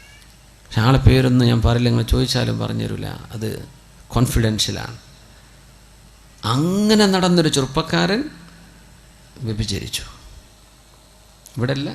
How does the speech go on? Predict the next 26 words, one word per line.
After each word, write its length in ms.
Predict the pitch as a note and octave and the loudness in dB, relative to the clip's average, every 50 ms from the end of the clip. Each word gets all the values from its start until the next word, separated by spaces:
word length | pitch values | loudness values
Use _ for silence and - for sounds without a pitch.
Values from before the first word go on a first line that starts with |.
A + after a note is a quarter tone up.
| - - | -8 -6
ഗൾഫിൽ 360 | A#2+ A2 - - - - - - - - - - - - - - - - - - - - - - | -6 -4 -4 -6 -8 -10 -12 -14 -18 -20 -20 -20 -20 -20 -20 -20 -20 -20 -20 -20 -20 -20 -8 -6
വ്യഭിചാരം 500 | G2+ G2+ - A2 G#2 G#2 G2 - G2+ G#2 | -2 0 0 0 -2 -4 -4 -6 -6 -8
സംഭവിച്ചു. 400 | - - - - - - - - A2+ | -10 -10 -12 -14 -14 -14 -14 -6 -2
ഞാൻ 260 | A#2 B2 B2 A#2 G#2+ | 0 0 2 0 0
അന്തം 340 | G#2 A2 A#2 A#2 A#2+ A2 G#2 | -2 -2 -2 -2 -4 -6 -6
വിട്ടുപോയി 340 | G#2 - - G#2 G2+ - - | -8 -12 -12 -12 -12 -12 -12
റബ്ബേ. 440 | - - - - A2+ A2 G#2+ - - - - - - - - - - - - - | -12 -14 -12 -10 -10 -8 -8 -10 -12 -14 -20 -20 -20 -20 -18 -18 -18 -16 -6 2
ഇങ്ങനെ, 640 | F#2+ A#2 D#3 E3+ E3+ E3+ F3 E3 D#3+ C#3+ - - - | 6 8 10 10 10 10 10 8 8 4 2 0 2
അതും 220 | C3+ D3+ D#3+ E3 D3 | 4 6 6 6 6
എപ്പോഴും 520 | C3+ C3 C3+ C#3 D#3 D#3 D#3+ D3+ D3 C3+ | 6 4 4 2 2 2 4 4 4 2
ദിക്റും 320 | C3 B2+ - - D#3 D3 | 2 0 0 0 2 2
സ്വലാത്തും 400 | B2+ - C3+ C3 B2+ A#2 A#2+ A#2+ | 2 2 0 0 0 0 -2 -2
ചൊല്ലി 180 | A2 A#2+ A2+ A#2 | -2 -2 -2 -2
നടക്കുന്ന 260 | A2+ A2 A2 A2 G#2+ | -2 -4 -4 -6 -8
ചെറുപ്പക്കാരൻ, 680 | G#2 G#2+ - - - - - - C#2 - - - - | -10 -10 -12 -14 -16 -16 -16 -16 -16 -16 -14 -8 -4
വളരെ 380 | A2+ B2+ C#3 D3 C#3 C#3 C3+ C3 | 0 2 4 4 4 4 4 4
സ്വാലിഹീങ്ങളോട് 580 | A#2+ - B2 B2+ C#3 D3 C3+ C#3 C3 C3 B2+ B2 | 4 4 2 4 4 6 6 8 6 6 6 4
കൂടെ 200 | B2 B2+ B2 A#2+ | 4 2 2 2
വലിയ 200 | A#2+ B2+ C#3 C#3 | 0 2 0 2
വലിയ 240 | C3+ C3+ B2+ B2+ | 2 2 2 0
അറിയപ്പെടുന്ന 440 | B2 A#2+ C3+ C3 - - C3 A#2+ A#2+ | 0 0 -2 -2 -2 -2 -2 0 0
ഉസ്താദുമാരുടെ 600 | A#2 - - - C3+ C3+ C3+ C3 C3 B2+ B2+ A#2+ B2 | -2 -2 0 0 2 2 4 2 2 2 2 2 0
കൂടെ 160 | A#2+ A#2+ A#2 | 0 0 -2
ഒക്കെ 120 | A#2 - | -4 -4
പരിചയമുള്ള 600 | A2 - - A#2 A2+ A#2 A2+ A#2+ B2+ A#2+ A#2 A2 G#2+ | -6 -4 -4 -4 -2 -2 -2 0 0 0 0 0 -2
ആള്. 280 | F#2 F2 G#2 G#2+ - | -2 -4 -6 -6 -8